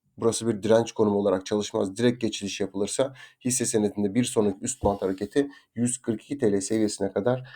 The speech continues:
devam etme potansiyeli taşıyor. Kısa vadede hisse senedinde bu trendin güçlü kalmasını sağlayacak yer yüz on dokuz altmış bölgesi.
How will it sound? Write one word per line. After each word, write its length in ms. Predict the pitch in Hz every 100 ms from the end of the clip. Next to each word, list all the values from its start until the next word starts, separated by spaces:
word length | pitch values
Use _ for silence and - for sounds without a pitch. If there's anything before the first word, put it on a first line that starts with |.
| -
devam 340 | 104 120 107 95
etme 220 | 92 113
potansiyeli 500 | - 101 95 98 92
taşıyor. 340 | 98 - 95 - - - - _
Kısa 280 | 165 170 165
vadede 360 | 143 120 104
hisse 260 | 123 113 135
senedinde 440 | 127 117 104 101
bu 100 | 120
trendin 440 | 139 127 110 104 117
güçlü 360 | 104 107 -
kalmasını 420 | 139 120 104 98 104
sağlayacak 480 | 127 117 101 95
yer 160 | 135 139
yüz 160 | 123 107
on 160 | 104 95
dokuz 200 | 95 92
altmış 300 | - - -
bölgesi. 480 | 95 98 - 143